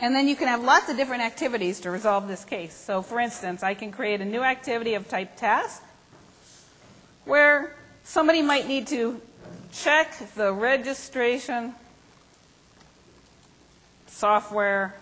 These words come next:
to see if it is working correctly, right?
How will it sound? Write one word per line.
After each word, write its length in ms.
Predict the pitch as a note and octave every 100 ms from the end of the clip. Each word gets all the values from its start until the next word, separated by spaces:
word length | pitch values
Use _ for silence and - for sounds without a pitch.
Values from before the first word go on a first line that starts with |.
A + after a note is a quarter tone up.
| - - _ -
to 140 | G3
see 420 | - A#3 A3+ A3
if 360 | G#3 G3 G#3+ - - -
it 180 | F#3+ - -
is 1300 | F3+ F3+ F3 F3 F3 E3+ E3+ - - - - - - D#3
working 460 | F3+ F#3+ F#3+ F3+ F3+
correctly, 480 | F#3 E3 - D#3+
right? 260 | E3 G3